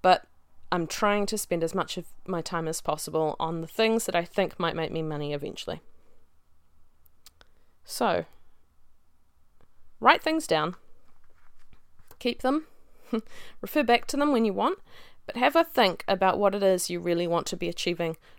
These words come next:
right now with your writing. And then, as much as you can, just focus on that one thing. I believe in you.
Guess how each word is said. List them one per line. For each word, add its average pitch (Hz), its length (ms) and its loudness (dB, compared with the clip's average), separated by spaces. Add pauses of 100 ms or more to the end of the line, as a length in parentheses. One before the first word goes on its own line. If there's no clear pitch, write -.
right - 220 0
now 180 320 0 (500)
with 170 220 -2
your 156 100 -2
writing. - 400 -4 (1040)
And 165 180 -4
then, 165 340 -4 (1120)
as - 140 -14
much 170 300 0
as 185 120 -2
you 202 80 -2
can, 156 440 -4 (400)
just - 300 -10
focus 147 520 -2
on 147 200 -4
that - 220 -6
one 165 340 -4
thing. - 380 -4 (880)
I 180 100 4
believe 180 280 6
in 147 120 -2
you. 151 100 -8